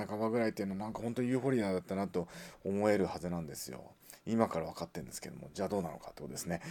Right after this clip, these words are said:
ぜひですね、私どもの公式ホームページ、それから公式メールマガジン等でご案内差し上げております。ぜひこの瞬間に、えー、対処していただければと、申し込んでいただければと思いますし、それに向けての予行演習ということで、本日も元気いっぱいお送りしていきたいと思います。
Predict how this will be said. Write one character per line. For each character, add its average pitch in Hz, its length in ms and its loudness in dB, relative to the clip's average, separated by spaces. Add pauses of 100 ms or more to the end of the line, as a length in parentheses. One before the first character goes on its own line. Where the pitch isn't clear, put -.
(280)
ぜ 135 100 6
ひ 120 60 6
で 107 80 8
す 85 60 0
ね、 90 80 4
私 87 200 2
ど 98 80 2
も 82 60 2
の - 20 -4
公 104 120 0
式 - 100 -8
ホ 123 80 2
ー - 20 2
ム 113 60 0
ペ 127 60 6
ー - 20 8
ジ、 92 100 0
そ 90 80 0
れ 82 80 2
か 80 80 2
ら 78 60 0
公 120 140 2
式 - 140 -4
メ 135 100 4
ー - 20 8
ル 135 80 4
マ 127 100 6
ガ 123 60 4
ジ 107 80 0
ン 92 80 -2
等 135 100 2
で 139 60 10
ご 98 120 6
案 90 80 4
内 85 120 2
差 85 100 -8
し 120 160 0
上 113 80 8
げ 110 80 4
て - 120 0
お 90 60 6
り 90 80 2
ま 98 120 4
す。 - 520 -6
ぜ 127 140 6
ひ - 100 0
こ 92 100 0
の 87 80 2
瞬 87 160 -2
間 87 200 -2
に、 160 300 6
え 92 240 0
ー、 - 0 -
対 90 160 -6
処 - 100 -12
し - 60 -12
て - 120 -6
い 71 60 -4
た - 80 -4
だ 82 60 -4
け 98 60 0
れ - 20 4
ば 82 80 0
と、 - 80 -10 (120)
申 87 180 -2
し 82 40 -8
込 87 120 -4
ん - 20 -6
で 76 60 -6
い 80 40 -10
た 98 100 -2
だ 107 60 -2
け - 40 -2
れ 113 100 2
ば - 20 0
と 104 80 -4
思 113 100 0
い 117 40 0
ま 120 100 0
す - 80 -4
し、 175 160 6 (300)
そ - 100 2
れ 139 80 10
に 135 60 10
向 127 60 8
け 127 100 10
て 117 100 8
の 98 60 6
予 95 80 6
行 160 180 8
演 165 80 8
習 123 160 4
と 110 80 2
い - 20 4
う - 20 4
こ 117 60 2
と 131 60 -2
で、 131 80 6
本 104 140 2
日 85 180 -4
も 123 80 4
元 90 180 0
気 - 100 -10
い - 20 -6
っ - 80 -12
ぱ 151 80 8
い - 120 6
お 92 80 6
送 - 160 -4
り - 60 -8
し - 60 -6
て - 80 -6
い - 20 -20
き - 60 -20
た - 120 -6
い 67 60 -6
と - 80 -6
思 65 100 -10
い - 40 -4
ま 104 100 2
す。 - 120 -4